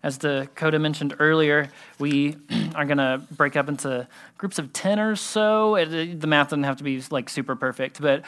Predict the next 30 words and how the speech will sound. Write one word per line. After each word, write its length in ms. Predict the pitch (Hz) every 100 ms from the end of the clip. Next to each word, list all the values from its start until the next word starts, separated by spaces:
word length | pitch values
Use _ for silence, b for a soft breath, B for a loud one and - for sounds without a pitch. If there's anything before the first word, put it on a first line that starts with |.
| B
just 200 | 185 160
group 200 | 180 202
up 140 | 208 190
with 120 | 170
those 220 | 180 175
around 400 | 165 156 160 165
you, 300 | 185 185 185 B B
and 100 | 151
we're 100 | 165
gonna 240 | 160 151
be, 440 | 143 151 147 143 131 B B
um, 460 | 156 143 131 120 139 b b b - -
we're 160 | 170 151
gonna 160 | 156
go 180 | 147 151
over 280 | 151 156 147
a 120 | 139
couple 240 | - 151 147
of 120 | 139
discussion 480 | 131 - 151 165 160
questions, 680 | 170 160 180 175 180 - B B -
um, 420 | 143 135 127 135
and 360 | 147 131 127 -
I 60 | 135
will 120 | 135
pray 220 | 131 147
us 160 | 139 147
out. 260 | 160 139 - _ _ _ _ _ _ B B B B B B B _
Lord 220 | 185 175
Jesus, 580 | 185 190 160 139 -